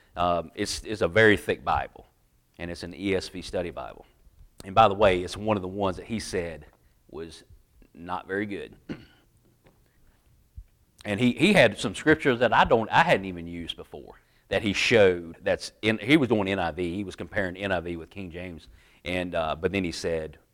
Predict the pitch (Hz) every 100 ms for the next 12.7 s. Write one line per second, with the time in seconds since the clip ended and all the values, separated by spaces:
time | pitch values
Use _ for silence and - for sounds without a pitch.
0 | 82 80 78 76 90 92 80 - 85 80
1 | 80 76 82 92 87 85 82 - 87 82
2 | 82 90 85 85 82 - - _ - -
3 | 87 110 117 - - 98 101 95 78 85
4 | - - 101 98 95 90 90 - 87 101
5 | 117 117 151 160 - - - - 90 87
6 | _ _ 92 98 90 170 196 92 82 76
7 | 67 - 50 - - _ - - - -
8 | 101 107 135 - 101 92 95 113 - 135
9 | - 139 - _ - 110 101 95 98 -
10 | _ _ _ _ _ - 92 87 85 117
11 | 131 147 131 131 127 - 143 95 92 92
12 | 90 98 104 90 76 71 -